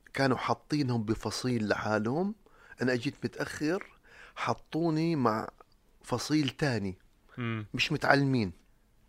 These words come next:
Speaker 1: تمام؟ فكانوا يسمونا نحن هاي الفصيل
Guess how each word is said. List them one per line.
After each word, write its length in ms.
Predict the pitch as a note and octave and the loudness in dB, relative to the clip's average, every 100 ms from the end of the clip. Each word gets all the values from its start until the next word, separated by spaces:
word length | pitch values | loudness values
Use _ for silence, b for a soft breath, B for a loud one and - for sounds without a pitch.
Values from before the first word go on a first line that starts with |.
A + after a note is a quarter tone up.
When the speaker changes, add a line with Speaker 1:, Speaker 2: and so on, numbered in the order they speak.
| _ _ _ _ _ _ | _ _ _ _ _ _
Speaker 1:
تمام؟ 380 | G#2+ A2 C#3+ A3 - _ _ _ _ B B B | 0 2 4 2 -6 _ _ _ _ B B B
فكانوا 500 | - B2+ - F3 D#3+ | 0 2 4 2 2
يسمونا 580 | B2 C3 B2+ D3+ C#3 A#2 | 2 2 2 2 2 2
نحن 280 | C3 C#3+ A2+ | 0 -2 0
هاي 260 | A#2+ B2 | 2 2
الفصيل 760 | G2+ - G#2 - B2 D#3 E3 | 0 -2 -6 -2 -2 0 0